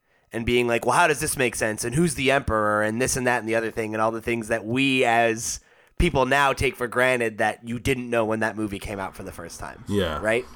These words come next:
Speaker 1: So maybe just let it fucking happen and we can judge the end result, you know? Because,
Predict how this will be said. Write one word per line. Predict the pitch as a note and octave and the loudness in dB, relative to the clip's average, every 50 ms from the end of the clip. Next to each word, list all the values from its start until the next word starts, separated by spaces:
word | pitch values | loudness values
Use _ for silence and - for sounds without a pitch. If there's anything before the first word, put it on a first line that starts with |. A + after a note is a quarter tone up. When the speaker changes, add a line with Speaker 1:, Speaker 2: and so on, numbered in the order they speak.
| - - - - - - | -20 -20 -20 -20 -20 -8
Speaker 1:
So | - - C#3 | -4 2 4
maybe | D3 F3 G3 A3+ G#3+ | 4 4 4 4 2
just | F#3 G3+ - - | 2 2 4 4
let | F3+ F3+ E3+ | 4 4 4
it | D#3 - | 4 2
fucking | - E3+ E3 - C#3+ C3 | 2 2 2 0 -4 -2
happen | A#2+ C#3+ D#3 E3+ - - A#2+ A#2 A#2+ | 2 4 4 4 4 4 2 2 4
and | A#2 | 4
we | A#2+ B2 A#2+ | 4 4 4
can | A#2+ B2 A#2 A2 | 2 0 -2 -2
judge | G2+ A#2 B2 B2+ C3 C3 B2+ A#2 G#2+ G#2 G2+ - - - _ _ _ _ _ _ _ _ _ _ | 0 2 4 6 6 6 4 0 -4 -6 -4 -4 -4 -6 _ _ _ _ _ _ _ _ _ _
the | - - C#3+ C3 | -6 -4 0 2
end | C3 C3+ C3+ C3+ B2+ | 2 2 2 2 0
result, | B2 A#2+ A#2 B2+ B2+ A#2+ G#2 - - _ _ _ _ _ _ _ _ _ _ _ _ _ _ - | 0 0 2 2 2 2 2 -2 -6 _ _ _ _ _ _ _ _ _ _ _ _ _ _ -4
you | A2+ A#2+ | 0 2
know? | A#2+ B2 C3 C#3+ D3 | 4 4 4 4 2
Because, | B2+ B2+ A#2 - B2 A#2+ A#2 A#2 A2 G#2 - - - | 0 -4 -4 0 2 4 4 2 0 -2 -6 -8 -8